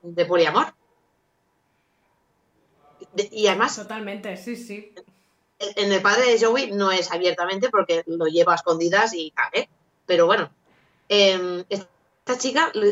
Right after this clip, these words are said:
Speaker 1: lo lleva a tope de natural, de que sí que está
Speaker 2: Ujú.
Speaker 1: casada. Y todos los chicos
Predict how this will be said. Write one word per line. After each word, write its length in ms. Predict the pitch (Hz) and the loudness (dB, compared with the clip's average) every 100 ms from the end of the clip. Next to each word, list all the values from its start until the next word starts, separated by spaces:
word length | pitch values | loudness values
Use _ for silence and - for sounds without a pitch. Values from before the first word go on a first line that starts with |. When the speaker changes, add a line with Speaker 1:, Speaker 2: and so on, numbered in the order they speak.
| 202 | 2
Speaker 1:
lo 200 | 180 170 | -2 0
lleva 280 | 170 190 | 0 0
a 100 | 302 | 0
tope 220 | - 202 185 | 0 -2 0
de 120 | 165 | 0
natural, 520 | 160 147 156 233 269 _ _ _ _ _ _ - | -2 -2 0 0 -2 _ _ _ _ _ _ -16
de 100 | 143 | -12
que 60 | |
sí 140 | 143 185 | -6 -2
que 60 | |
está 140 | 202 160 | 0 -2
Speaker 2:
Ujú. 60 | |
Speaker 1:
casada. 180 | 156 - 220 | -4 -4 -4
Y 80 | |
todos 520 | - 359 415 415 - - _ _ _ - | 0 4 4 2 -4 -16 _ _ _ -8
los 120 | 208 | -6
chicos 380 | 208 285 349 | -4 -2 0